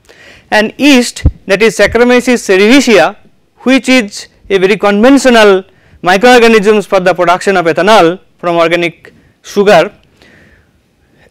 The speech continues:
is also applicable here because hexose sugar is present,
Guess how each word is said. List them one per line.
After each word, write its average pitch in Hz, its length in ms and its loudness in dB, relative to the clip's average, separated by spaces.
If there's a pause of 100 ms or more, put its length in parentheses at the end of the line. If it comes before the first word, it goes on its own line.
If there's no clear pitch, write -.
(680)
is 247 180 0
also 240 300 2
applicable 254 480 2
here 208 340 2 (1040)
because 208 280 0
hexose 208 360 0
sugar 214 180 0
is 202 180 0
present, 147 420 -4